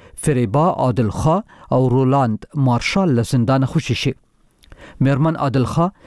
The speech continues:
چې د ایران په اړه د ګڼو کتابونو لیکواله ده،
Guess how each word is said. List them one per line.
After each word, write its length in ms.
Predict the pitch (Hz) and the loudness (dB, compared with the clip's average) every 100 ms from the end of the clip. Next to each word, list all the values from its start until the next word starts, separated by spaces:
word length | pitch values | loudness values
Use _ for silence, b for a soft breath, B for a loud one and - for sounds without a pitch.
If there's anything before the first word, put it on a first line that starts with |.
| B - | B -4
چې 80 | 143 | -2
د 160 | 139 | 0
ایران 240 | 131 175 180 | 2 2 0
په 160 | 143 | 0
اړه 120 | 123 110 | 0 0
د 200 | 127 113 | -2 0
ګڼو 160 | 202 160 - | 0 -2 -2
کتابونو 420 | 120 131 123 104 | 0 2 0 0
لیکواله 380 | - 127 127 | -2 0 2
ده، 140 | 165 | 0